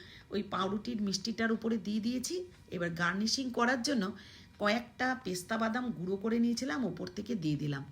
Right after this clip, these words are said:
যখন একটু ঠান্ডা হয়ে যাবে, তারপরে এই বোলটার আটকে নিয়ে ডিপ ফ্রিজে রেখে দিতে পারেন কুড়ি থেকে তিরিশ মিনিট। আর যদি নর্মাল ফ্রিজে রাখেন,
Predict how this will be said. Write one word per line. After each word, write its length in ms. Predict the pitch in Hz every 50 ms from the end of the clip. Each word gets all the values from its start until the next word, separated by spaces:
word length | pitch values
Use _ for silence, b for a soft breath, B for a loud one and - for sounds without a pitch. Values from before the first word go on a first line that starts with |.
| B B B B B B B B B B -
যখন 240 | 196 208 - 277
একটু 220 | 285 - - 320 311 -
ঠান্ডা 420 | - - 214 202 208 220 247 285
হয়ে 160 | 277 285 294 277
যাবে, 300 | 277 240 190 196 220 233 B B B B B B B -
তারপরে 420 | - 190 - - 226 262 254 - - -
এই 200 | - 220 220 208 - - - - - - - - - -
বোলটার 680 | - 180 165 151 165 190 208 240 269 233 - 220 196 214 254 - B B B B B B -
আটকে 440 | 170 185 202 - - - - 302 285
নিয়ে 320 | 269 254 220 202 214 226 B B B B B -
ডিপ 300 | 170 151 190 247 277 - - -
ফ্রিজে 300 | - 285 294 247 262 285
রেখে 260 | 240 233 226 - 247 233
দিতে 240 | 254 247 226 262
পারেন 340 | 233 254 254 262 269 269 262 262 - -
কুড়ি 200 | 240 240 233 254
থেকে 280 | 233 262 247 262 269 -
তিরিশ 400 | - 247 226 233 254 254 - 269
মিনিট। 300 | 277 294 349 370 359 B B B B B B B B B
আর 140 | - 196 180 165 151
যদি 300 | 214 240 240 220 277 294
নর্মাল 500 | 262 214 185 180 180 214 247 285 302 294
ফ্রিজে 340 | - - 294 269 226 262 226
রাখেন, 340 | 202 190 - 226 240 277